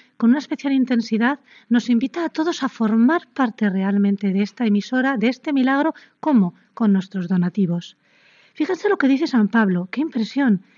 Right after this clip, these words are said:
que cada uno dé lo que diste su corazón, no a disgusto ni a la fuerza, pues Dios premia a quien da con alegría. Pues con esa alegría de sentirnos todos parte de Radio María, vamos a escuchar esta cuña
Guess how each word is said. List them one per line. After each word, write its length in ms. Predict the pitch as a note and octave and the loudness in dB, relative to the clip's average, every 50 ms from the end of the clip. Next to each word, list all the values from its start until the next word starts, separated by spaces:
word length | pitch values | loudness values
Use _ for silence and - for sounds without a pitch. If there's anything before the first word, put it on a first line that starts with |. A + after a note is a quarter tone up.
| _ _ _ _ | _ _ _ _
que 140 | - A#3+ | -2 -2
cada 240 | - E4 F4 G4 G4+ | -2 -2 -2 0 0
uno 240 | G4+ G4+ F#4+ F#4 F4 | 2 2 2 2 2
dé 100 | D#4+ G#4 A#4+ B4+ - - _ _ _ _ | 2 0 0 0 -4 -10 _ _ _ _
lo 140 | G#3+ G#3+ | -4 -2
que 140 | G#3 A3+ G#3 G3 | 0 0 0 0
diste 300 | C#4+ - - - - B4 B4+ - _ | 0 -2 -4 -6 -6 -6 -6 -6 _
su 240 | - - - B3+ - | -16 -8 -6 -6 -4
corazón, 640 | - A3+ G3 G#3 G3+ - - G4+ G#4 D4+ A3 G#3 - _ _ _ _ _ _ _ _ _ _ _ _ _ _ _ - | -2 -2 -2 -2 -2 -4 -4 -4 -4 -4 -4 -6 -8 _ _ _ _ _ _ _ _ _ _ _ _ _ _ _ 0
no 200 | A#3+ C4 C#4+ C#4 | 2 4 4 4
a 80 | B3 | 2
disgusto 520 | G#3 G#3 G3+ G#3+ A3 D#4 - - - - A4 B4 A#4+ - _ | 2 2 0 0 -2 -4 -6 -6 -4 -4 -4 -4 -4 -8 _
ni 220 | A#3+ A#3 B3 A#3+ A3 | 2 4 4 4 4
a 60 | G3+ | 2
la 120 | G3 G3 | 0 -2
fuerza, 580 | - - A3+ G#3 F#3+ - - G3 F3+ F#3 F3+ _ _ _ _ _ _ _ _ _ _ _ _ | -2 -2 -4 -4 -4 -6 -8 -10 -10 -10 -12 _ _ _ _ _ _ _ _ _ _ _ _
pues 220 | - A3 G3+ F#3+ | -2 -2 -2 -2
Dios 300 | F3+ G3+ G#3+ G3 F#3+ - - | 0 0 0 0 -2 -2 -2
premia 420 | - B3+ C#4+ D#4+ F4 F#4 G4 F#4 - _ _ | -2 0 0 0 0 -2 -4 -6 -8 _ _
a 120 | C4 A#3 | -10 -10
quien 260 | A3+ - G#3+ G3 G3 G3 | -8 -6 -4 -2 -2 -2
da 200 | A#3+ D4 F4 - _ _ | -4 -6 -10 -12 _ _
con 160 | - A#3 F#3+ | -6 -4 -4
alegría. 560 | F3+ E3+ F3 E3 F3+ F3+ F#3 F3+ F3 F3+ - _ - - _ _ _ | -4 -4 -6 -6 -6 -6 -6 -6 -6 -8 -12 _ -20 -20 _ _ _
Pues 180 | A#3+ A#3 A#3 | -6 -6 -4
con 160 | - B3 B3+ | -2 -2 -2
esa 220 | D4 C4 - F4+ E4+ | -2 -4 -6 -6 -6
alegría 520 | C#4 C4+ A#3+ A#3 A#3+ A#3+ A3+ G#3+ G3+ G3 | -4 -4 -4 -4 -4 -2 -2 -2 -2 -4
de 120 | F#3 G3+ F#3+ | -4 -6 -6
sentirnos 1000 | - G#3+ F#3+ G3 G3 G#3+ G#3 G3+ F#3+ G3 F#3+ G3 F#3 F#3 F3+ - - - - _ _ | -6 -6 -6 -4 -4 -4 -4 -2 -2 -2 -2 0 -2 -2 -4 -8 -12 -20 -20 _ _
todos 400 | - A#3+ A3+ G3+ G3+ F#3+ - - | -6 -4 -2 -2 -2 -4 -6 -6
parte 300 | - A#3+ A#3 A#3 - G3 | -4 -4 -4 -2 -2 -2
de 100 | F3+ G3 | -2 -2
Radio 220 | G3+ D4 D#4 D4 A#3 | -4 -4 -4 -2 -2
María, 400 | G3+ F#3+ F#3 G3+ A3+ B3 C#4 C#4 _ _ _ _ _ _ _ _ - - | 0 -2 -2 -4 -6 -6 -6 -8 _ _ _ _ _ _ _ _ -14 -8
vamos 240 | - C#4+ E4 F4+ - | -6 -6 -6 -6 -8
a 40 | E4 | -10
escuchar 560 | D4 - - B3+ - - B3 B3+ B3+ C4 C#4+ D#4+ | -14 -12 -12 -14 -8 -6 -4 -2 -2 -4 -6 -8
esta 240 | C#4 A#3+ - C#4+ C4+ | -12 -12 -10 -10 -8
cuña 360 | - - C#4 C4+ C#4+ D4 D4 | -4 -2 0 0 0 -2 -4